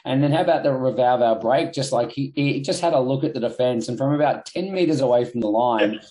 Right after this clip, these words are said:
Speaker 1: put his foot in his, on the gas. And the other team, like, the Forces had absolutely no chance. And I, I remember I was watching this game again in the pub and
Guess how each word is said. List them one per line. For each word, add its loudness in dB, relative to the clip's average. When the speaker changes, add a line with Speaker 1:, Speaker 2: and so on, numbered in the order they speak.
Speaker 1:
put -2
his 0
foot -4
in -2
his, 2
on 2
the 0
gas. 2
And -6
the 2
other 0
team, 0
like, 0
the 2
Forces -2
had 0
absolutely -4
no 0
chance. -2
And -4
I, 2
I 2
remember 0
I 4
was 0
watching 0
this 2
game 0
again 0
in 2
the -4
pub -2
and -6